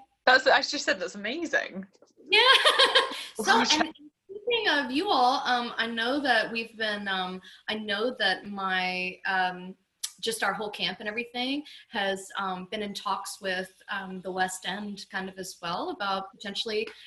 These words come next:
Speaker 2: um, you know, who knows? The sky's the limit. It could be New York. It could be the West End. It could be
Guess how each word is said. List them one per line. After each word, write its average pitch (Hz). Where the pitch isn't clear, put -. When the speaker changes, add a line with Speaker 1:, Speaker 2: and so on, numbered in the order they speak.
Speaker 2:
um, 185
you 370
know, 254
who 277
knows? 269
The 226
sky's 247
the 247
limit. 277
It 202
could 214
be 214
New 208
York. 262
It 247
could 220
be 226
the 208
West 208
End. 240
It 247
could 240
be 208